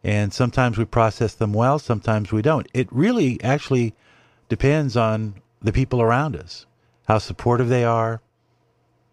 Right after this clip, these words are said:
uh, if you have a good support system, if there's love, if there's faith. Faith is such a big component in dealing with, because so many people, they, they end up just throwing it to God and saying, "God, I don't know what to do with this."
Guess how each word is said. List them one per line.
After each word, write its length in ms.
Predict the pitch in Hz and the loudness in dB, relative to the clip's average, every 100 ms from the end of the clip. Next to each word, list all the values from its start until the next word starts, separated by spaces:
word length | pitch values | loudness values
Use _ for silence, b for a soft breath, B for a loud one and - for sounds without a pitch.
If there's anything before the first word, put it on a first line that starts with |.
| _ _ _ - | _ _ _ -6
uh, 320 | 92 87 82 - | -4 -4 -6 -10
if 140 | - | -6
you 80 | 104 | -2
have 100 | 98 | -2
a 60 | 95 | 0
good 160 | 110 | -2
support 420 | - 101 - 117 - | -4 -4 -2 -2 -2
system, 400 | 113 - 123 113 | -6 -2 -2 -2
if 80 | |
there's 220 | 90 90 87 | -4 -4 -2
love, 480 | 98 113 123 113 | 0 2 0 -2
if 100 | 104 | -8
there's 240 | - 90 - | -6 -6 -6
faith. 520 | - 117 127 131 - | -2 0 0 -4 -8
Faith 300 | - 107 131 | -2 0 0
is 140 | 98 | -4
such 220 | - 107 101 | -4 -4 -4
a 60 | |
big 280 | 82 104 107 | -2 -2 -2
component 540 | 113 92 110 113 123 - b b - | -4 0 0 0 -2 -6 b b -4
in 160 | 98 | -2
dealing 380 | 87 107 120 127 | 2 2 2 0
with, 280 | 107 101 - | 0 -2 -4
because 320 | 104 113 104 | -4 -2 -4
so 180 | - 156 | 0 0
many 180 | 165 123 | 2 0
people, 380 | 127 131 98 90 | 0 -2 -2 -2
they, 240 | 101 101 b b b - | -2 -2 b b b -2
they 160 | 104 117 | 0 2
end 160 | 123 | 0
up 100 | 110 - - | -2 -4 -6
just 240 | 104 - | -6 -2
throwing 300 | 117 117 123 | 0 2 2
it 100 | 120 | -2
to 80 | 117 | -2
God 360 | 104 110 135 95 | -2 0 0 -2
and 120 | 87 | -4
saying, 260 | - 98 95 | -2 -2 2
"God, 220 | 113 110 | 2 2
I 120 | 113 | 0
don't 160 | 135 110 | 0 0
know 100 | 104 | 0
what 160 | 104 | -2
to 80 | 101 | -4
do 180 | 95 131 | -2 -2
with 160 | 120 | -4
this." 300 | - 76 - | -6 -10 -14